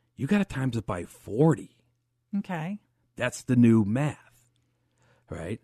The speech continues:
Speaker 1: Um, or the, how you would modify if you believe that seven percent was ongoing. So now you wouldn't, your nest egg or your number wouldn't be one million nine twenty-six.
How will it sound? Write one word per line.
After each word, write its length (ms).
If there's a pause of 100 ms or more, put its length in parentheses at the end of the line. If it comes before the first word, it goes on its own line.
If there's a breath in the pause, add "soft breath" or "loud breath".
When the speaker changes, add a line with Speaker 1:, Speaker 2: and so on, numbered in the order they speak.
(400 soft breath)
Speaker 1:
Um, 800
or 220
the, 80
how 220
you 160
would 100
modify 600
if 200
you 120
believe 260
that 140
seven 240
percent 340
was 140
ongoing. 680 (600 soft breath)
So 220
now 680
you 160
wouldn't, 420
your 220
nest 400
egg 220
or 100
your 160
number 520
wouldn't 380
be 140
one 400
million 380
nine 280
twenty-six. 1080